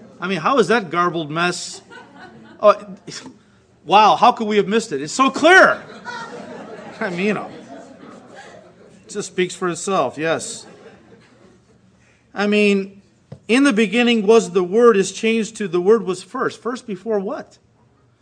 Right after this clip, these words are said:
First before God? First before man? First before creation? What are we talking about? And what does it mean,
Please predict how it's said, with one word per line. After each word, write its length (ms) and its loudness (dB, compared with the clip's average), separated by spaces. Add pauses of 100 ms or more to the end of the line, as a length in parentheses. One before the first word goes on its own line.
First 260 -2
before 320 -6
God? 400 -2 (680)
First 240 0
before 320 -6
man? 300 -4
First 220 -2
before 300 -4
creation? 380 -4
What 100 -6
are 20 -10
we 100 -6
talking 340 -8
about? 340 -14 (1400)
And 240 2 (200)
what 120 -2
does 140 2
it 80 -4
mean, 500 2